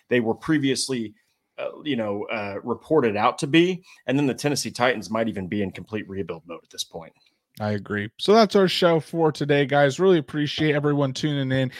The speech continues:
Speaker 2: and, and talking about Chris Ballard and the Colts tonight. I wanna give a shout out to our super chats, Truett and Joe. Thank you so much for your support, as well as everyone else,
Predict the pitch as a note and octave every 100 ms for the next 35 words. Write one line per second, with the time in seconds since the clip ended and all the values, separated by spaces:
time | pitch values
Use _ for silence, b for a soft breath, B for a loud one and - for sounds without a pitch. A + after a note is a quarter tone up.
0 | B D#3+ D3 D3 C#3+ C3 D3+ D3 D3 C3
1 | C#3 C#3 - D3 - C#3 C#3 C#3 C3+ C3
2 | - C#3 C3+ - C#3 C3 C3 C#3 - B
3 | B C#3+ F3+ D#3 D3 - D#3 D3+ D3 -
4 | A3 D3+ C3+ C#3+ C3 C3 A#2 C#3 C3+ -
5 | - - F3+ E3+ - C#3 C#3 A#2 G#2 C#3+
6 | D3+ D3 C#3 B B F3 D#3 B2+ - D3+
7 | C3 C3 B2+ - C3+ B2+ B2+ - A#2+ -
8 | C#3+ C#3 B2+ E3+ F#3+ C#3+ - D3+ D3 C3+
9 | B2+ A#2+ A#2+ A2